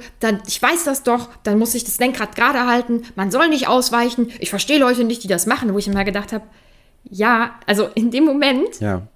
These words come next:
Speaker 1: ist das wahrscheinlich einfach die natürliche Reaktion, das Lenkrad rumzureißen. Und j-, natürlich weiß man das, man hat das alles gelernt, ist ganz schön und gut.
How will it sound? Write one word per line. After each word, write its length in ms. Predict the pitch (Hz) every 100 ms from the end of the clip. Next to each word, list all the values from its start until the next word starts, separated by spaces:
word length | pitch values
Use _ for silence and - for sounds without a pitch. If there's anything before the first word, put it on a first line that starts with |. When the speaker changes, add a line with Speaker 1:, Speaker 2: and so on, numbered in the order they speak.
| _
Speaker 1:
ist 140 | 233
das 140 | 262 247
wahrscheinlich 500 | 247 254 269 302 -
einfach 220 | 254 302
die 160 | - 269
natürliche 500 | 220 254 302 349 269
Reaktion, 500 | 262 - - 285 262
das 140 | 233
Lenkrad 380 | 220 285 - -
rumzureißen. 760 | 190 185 185 170 170 - 190 311 - - - - - -
Und 240 | 240 -
j-, 140 | 196 226
natürlich 360 | 233 339 392
weiß 160 | 226 214
man 140 | 196
das, 180 | 180 190
man 100 | 190
hat 80 | 208
das 80 | 214
alles 240 | 170 170
gelernt, 520 | - 180 240 262 254 247
ist 300 | - - -
ganz 200 | 170 175
schön 220 | - 220
und 140 | 185 180
gut. 220 | 254 247